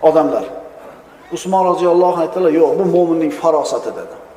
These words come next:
Demak, karomat bor. Allohning bir solih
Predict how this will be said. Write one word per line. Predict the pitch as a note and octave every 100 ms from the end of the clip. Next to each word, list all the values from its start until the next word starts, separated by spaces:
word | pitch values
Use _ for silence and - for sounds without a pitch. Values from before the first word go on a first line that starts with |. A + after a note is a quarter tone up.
| - - -
Demak, | E3+ C4 - -
karomat | F#3+ G3+ A3 C4 C#4+ E3+ D#3+
bor. | A3 - - - - - - - - -
Allohning | G3 A3 A#3 A#3
bir | A#3+
solih | - - A3 A#3